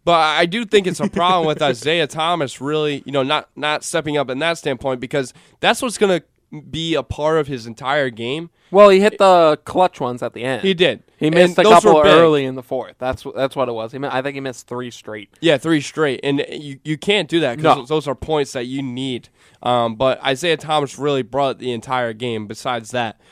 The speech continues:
Speaker 1: So, I mean, there's nothing really to decline his game about. But, um, looking at LeBron James and,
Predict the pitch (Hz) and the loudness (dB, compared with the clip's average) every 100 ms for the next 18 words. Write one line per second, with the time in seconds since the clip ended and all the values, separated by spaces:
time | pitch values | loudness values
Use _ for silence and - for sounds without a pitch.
0 | _ - 147 143 135 151 147 143 165 170 | _ -4 0 2 2 0 -4 -2 -4 -2
1 | 165 156 156 143 131 131 117 113 127 139 | -2 -2 -2 -2 -4 -6 -6 -8 -10 -6
2 | 135 120 107 - 135 131 107 113 113 110 | -6 -6 -10 -4 -2 -2 -4 -4 -4 -4
3 | 120 - _ _ _ - 120 120 147 170 | -6 -6 _ _ _ -6 -2 -2 0 0
4 | 165 156 143 123 135 127 135 127 117 131 | 0 0 0 -2 -6 -2 0 0 -2 -2
5 | 143 135 110 110 | 0 -2 -6 -12